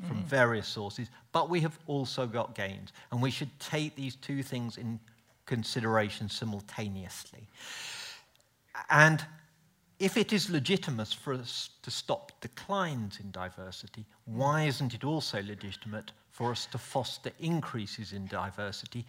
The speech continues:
Speaker 1: wherever that diversity comes
Speaker 2: So where
Speaker 1: from?
Speaker 2: do you see that
Speaker 1: So
Speaker 2: playing out sort of practically? I mean, the, your wonderful bottom line was fight loss,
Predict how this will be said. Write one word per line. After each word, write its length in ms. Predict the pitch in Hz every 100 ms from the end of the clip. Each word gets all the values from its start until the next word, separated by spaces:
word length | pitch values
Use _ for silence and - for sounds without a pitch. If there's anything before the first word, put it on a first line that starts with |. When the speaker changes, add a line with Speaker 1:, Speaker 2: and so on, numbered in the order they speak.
| -
Speaker 1:
wherever 600 | - 139 156 151 147 135
that 260 | 123 120 -
diversity 640 | 110 107 104 98 - - - - _ _ _ -
comes 160 | 117
Speaker 2:
So 60 | 143
where 100 | 180 269
Speaker 1:
from? 20 |
Speaker 2:
do 20 | 269
you 80 |
see 180 | 247 233
that 240 | 175 160 156
Speaker 1:
So 120 | 180
Speaker 2:
playing 160 | 165 147
out 180 | 135
sort 180 | - 151
of 80 | 135 - - - - - - -
practically? 520 | - 185 151 147 135
I 60 | 139
mean, 220 | 160 147
the, 120 | 151
your 240 | 160 151 147
wonderful 400 | 170 208 208 175
bottom 360 | 139 175 160
line 380 | 131 127 131 127
was 300 | 123 123 - - - - - _ -
fight 500 | - - 185 175 151
loss, 460 | 143 147 131 -